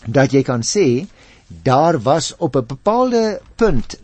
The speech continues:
in die historiese verloop, met ander woorde in die geskiedenis, 'n behoefte aan mense om hierdie spreuke saamgebundel te hê. En net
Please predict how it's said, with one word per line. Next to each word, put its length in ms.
in 180
die 360
historiese 640
verloop, 520
met 120
ander 180
woorde 160
in 60
die 120
geskiedenis, 600
'n 140
behoefte 520
aan 200
mense 600
om 160
hierdie 260
spreuke 720
saamgebundel 1300
te 100
hê. 320
En 240
net 400